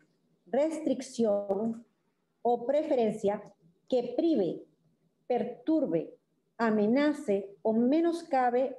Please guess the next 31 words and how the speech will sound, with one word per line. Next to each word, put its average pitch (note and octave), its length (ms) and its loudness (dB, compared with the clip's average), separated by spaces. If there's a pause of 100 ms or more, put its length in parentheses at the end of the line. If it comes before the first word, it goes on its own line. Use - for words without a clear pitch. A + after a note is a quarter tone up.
el A3+ 160 2
ejercicio C#4 680 0
de B3 60 0
los G#3 160 0
derechos A3 560 0
de G3+ 160 -2
quienes G3 320 0
residan A#3+ 580 0
en G#3 120 0
el F3+ 120 0
Distrito F3+ 460 -2
de G3+ 80 2
Panamá, D#3+ 580 -4 (800)
en C4+ 200 0
particular C4+ 720 0
cuando A3 220 0
se G3+ 140 -2
encuentren G#3+ 480 0
fundamentados F#3 960 0
en G#3 100 2
motivos G3 460 2
de F3+ 140 2
raza, A#3 500 0 (120)
etnia, G#3+ 440 2
nacionalidad, F#3+ 1400 0
religión, A3 760 0 (300)
situación A3+ 600 0
económica, A#3+ 1000 0
lugar G3+ 300 0
de G#3+ 120 2
residencia, A#3 1000 -2